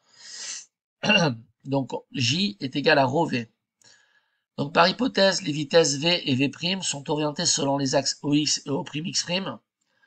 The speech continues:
Et on peut donc écrire que J indice X est égal à rho V, hein, puisque V est orienté suivant, suivant X, et J prime X prime,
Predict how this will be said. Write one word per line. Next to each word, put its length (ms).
Et 80
on 80
peut 140
donc 200
écrire 540
que 140
J 260
indice 460
X 400
est 140
égal 220
à 40
rho 180
V, 320
hein, 100
puisque 300
V 360
est 140
orienté 260
suivant, 520
suivant 260
X, 380
et 200
J 160
prime 200
X 240
prime, 320